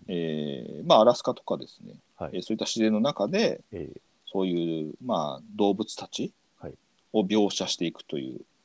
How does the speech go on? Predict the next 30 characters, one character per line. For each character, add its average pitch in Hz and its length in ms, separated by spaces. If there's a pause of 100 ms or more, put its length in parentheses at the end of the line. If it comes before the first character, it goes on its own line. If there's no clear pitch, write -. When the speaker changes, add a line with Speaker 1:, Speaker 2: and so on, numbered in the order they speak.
Speaker 2:
う - 60
ん - 20
う - 20
ん - 140
う - 40
ん。 - 40 (160)
Speaker 1:
え 80 1040 (120)
ー、 - 20 (320)
特 151 180
に 85 180
手、 104 300
あ 85 100
の、 85 100
木、 - 320
木 - 140
を 110 80
て - 100
ら 87 80
っ 80 60
て - 140
る 87 80
わ 82 80
け 78 100
で 73 80
は 73 80
な 76 120
く - 120
て、 139 260 (120)
Speaker 2:
え 69 280
え。 - 40